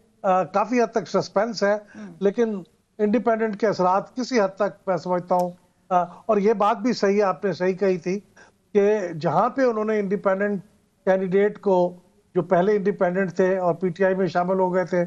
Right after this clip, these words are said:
Speaker 1: अब पीएमएलएन ने उनको adjust किया है, accommodate किया है,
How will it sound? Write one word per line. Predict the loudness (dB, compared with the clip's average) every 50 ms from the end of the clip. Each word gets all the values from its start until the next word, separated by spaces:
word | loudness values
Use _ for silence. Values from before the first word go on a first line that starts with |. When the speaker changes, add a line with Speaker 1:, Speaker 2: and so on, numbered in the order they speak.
| -4 -8 _ _ _ _ _ _ _ _ -2
Speaker 1:
अब | -2 -2 0
पीएमएलएन | 0 0 2 2 2 0 2 0 0 0
ने | 0 0
उनको | 0 0 0 0 0 0 0 0 -2 -10 -20 _ _ _ _ -4
adjust | -2 -2 0 0 0 0 0 -6 -14
किया | -6 -2 0 2 2 2
है, | 2 0 0
accommodate | 0 0 -2 0 -2 -2 0 0 0 0 -2 -6
किया | -12 _ -2 0 0
है, | 2 0 0 -2